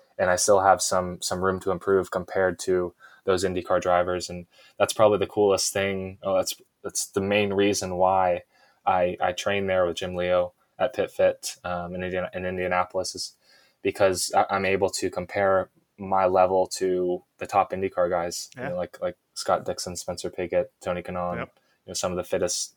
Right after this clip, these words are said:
Speaker 1: you know, Alexander Rossi, Hinchcliffe, you know, those, they're the, the fittest Indy, IndyCar drivers in the field. Um, so it's, uh, I, I want to be able to compete with those guys one day. So that's why I go there.
Speaker 2: Let's cap off with this final question, and, uh, it's, I think it,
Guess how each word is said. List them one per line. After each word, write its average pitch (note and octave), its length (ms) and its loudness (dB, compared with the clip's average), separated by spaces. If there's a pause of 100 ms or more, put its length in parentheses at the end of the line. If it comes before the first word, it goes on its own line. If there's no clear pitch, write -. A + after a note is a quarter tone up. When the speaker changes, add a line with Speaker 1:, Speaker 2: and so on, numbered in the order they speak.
(100)
Speaker 1:
you F#2+ 120 -16
know, - 120 -12
Alexander F2+ 400 0
Rossi, F2+ 580 0 (180)
Hinchcliffe, F#2 580 -4
you F#2 200 -10
know, F2 140 -2
those, F2+ 280 0 (560)
they're F#2+ 100 2
the, F#2 160 0 (300)
the F3+ 120 -6
fittest G2+ 320 2
Indy, G2 180 -2
IndyCar G2 380 0
drivers F2+ 380 2
in F#2 80 -8
the E2+ 40 -10
field. F#2+ 520 0 (100)
Um, F2+ 420 -10 (200)
so F2+ 260 2
it's, - 260 -2
uh, F2 300 0 (480)
I, F#2+ 100 4
I F#2 160 6
want F#2+ 280 4
to G2 80 -4
be F#2+ 200 2
able F2+ 220 2
to - 140 -10
compete F2+ 360 -4
with F2+ 120 -6
those F2+ 180 0
guys F2 240 -4
one F2+ 140 -8
day. F2+ 220 0
So - 300 -10
that's F#2+ 200 -6
why F2+ 120 -2
I F2+ 60 -4
go F#2 140 -4
there. - 180 -10 (840)
Speaker 2:
Let's E3+ 140 -4
cap F3+ 240 2
off E3+ 160 6
with D3 80 -6
this D3 140 -4
final D#3 260 4
question, D3 480 0
and, C#3+ 220 0
uh, D3 160 4
it's, - 360 -6
I E3 80 -4
think D#3 180 -2
it, D#3+ 80 0